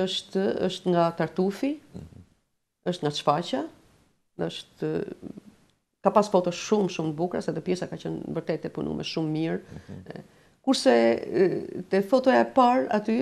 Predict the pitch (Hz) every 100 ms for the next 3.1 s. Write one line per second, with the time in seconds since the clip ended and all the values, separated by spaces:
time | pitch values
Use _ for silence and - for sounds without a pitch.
0 | 226 202 185 208 165 170 185 - 247 269
1 | - _ _ _ _ - 170 170 156 -
2 | 147 135 175 233 - 147 143 160 160 143